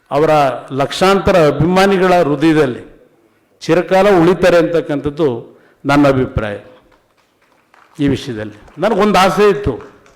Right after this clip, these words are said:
ನಾನು ಮೂಲತಃ ಚಿತ್ರರಂಗದಿಂದ ಬಂದವನೇ, ಚಿತ್ರದ ನಿರ್ಮಾಪಕನಾಗಿ, ಹಂಚಿಕೆದಾರನಾಗಿ,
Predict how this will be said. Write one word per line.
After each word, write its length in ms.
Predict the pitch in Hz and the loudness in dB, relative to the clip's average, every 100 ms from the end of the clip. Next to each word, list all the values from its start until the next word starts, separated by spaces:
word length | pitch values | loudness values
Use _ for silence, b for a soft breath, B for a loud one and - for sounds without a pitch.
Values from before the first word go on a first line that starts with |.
| B B B _ | B B B _
ನಾನು 220 | 147 190 220 | -2 0 2
ಮೂಲತಃ 420 | 190 202 196 202 | 2 0 0 -2
ಚಿತ್ರರಂಗದಿಂದ 680 | 202 165 170 175 165 175 | -2 -2 0 2 2 0
ಬಂದವನೇ, 480 | 170 147 143 139 120 | -2 0 0 0 -2
ಚಿತ್ರದ 380 | - 147 160 156 | -6 -4 0 2
ನಿರ್ಮಾಪಕನಾಗಿ, 960 | 156 147 147 156 156 156 156 151 151 156 | 2 0 0 -2 -2 -4 -4 -4 -2 -2
ಹಂಚಿಕೆದಾರನಾಗಿ, 1200 | 151 151 156 151 151 156 151 147 147 147 b | -4 -8 -8 -4 -4 -2 -4 -4 -8 -10 b